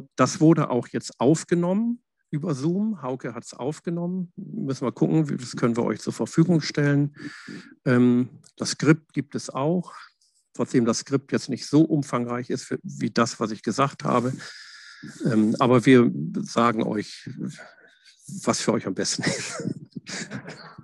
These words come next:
<laughs> Nein, wir stellen euch alles zur Verfügung.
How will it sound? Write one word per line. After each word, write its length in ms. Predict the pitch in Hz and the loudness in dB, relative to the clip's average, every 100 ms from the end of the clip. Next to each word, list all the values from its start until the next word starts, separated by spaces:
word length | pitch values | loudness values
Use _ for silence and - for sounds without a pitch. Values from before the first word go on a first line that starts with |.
| - - - - | -20 -20 -16 -6
<laughs> 2250 | - - - 131 - - - - - - - - - 127 - - 311 - - - - - | 0 2 2 -4 -8 0 0 0 -6 -10 -6 -8 -4 -6 -4 2 2 2 -8 -8 -6 2
Nein, 280 | 113 127 | 4 6
wir 140 | 113 120 | 6 4
stellen 300 | - 131 151 | 6 6 6
euch 220 | 107 - | 2 0
alles 280 | 123 147 - | 4 4 2
zur 120 | 117 | -4
Verfügung. 600 | - 95 - 104 95 | -6 -12 -12 -12 -10